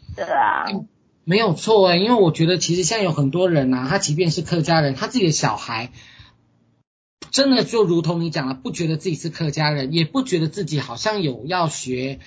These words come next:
Speaker 2: 客家话的这个必要，所以这个语言的流失真的是其实蛮严重的啦。
Speaker 1: 嗯。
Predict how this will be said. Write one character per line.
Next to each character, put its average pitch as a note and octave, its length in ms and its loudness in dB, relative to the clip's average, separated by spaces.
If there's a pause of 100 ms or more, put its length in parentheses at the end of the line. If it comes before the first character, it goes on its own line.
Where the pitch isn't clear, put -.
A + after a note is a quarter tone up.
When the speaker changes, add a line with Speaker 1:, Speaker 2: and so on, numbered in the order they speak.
(360)
Speaker 2:
客 A3 200 2
家 D#3+ 220 0
话 E3 260 0
的 B2 200 -12
这 D3 160 -12
个 A#2+ 360 -14 (160)
必 D3 220 -4
要， A#2+ 300 -10 (380)
所 - 180 -8
以 G3+ 160 -2
这 F#3+ 80 -4
个 G#3+ 120 2
语 D3+ 220 0
言 D3+ 220 -4
的 F3+ 100 -6
流 D3+ 260 -4
失 E3+ 320 -6
真 F3 200 -2
的 E3 80 -2
是 D3+ 500 -2
其 - 240 -4
实 E3 140 -4
蛮 D#3+ 260 0
严 D3 220 0
重 D3+ 300 -2
的 A#2 80 -14
啦。 F#2+ 300 -16
Speaker 1:
嗯。 - 40 -20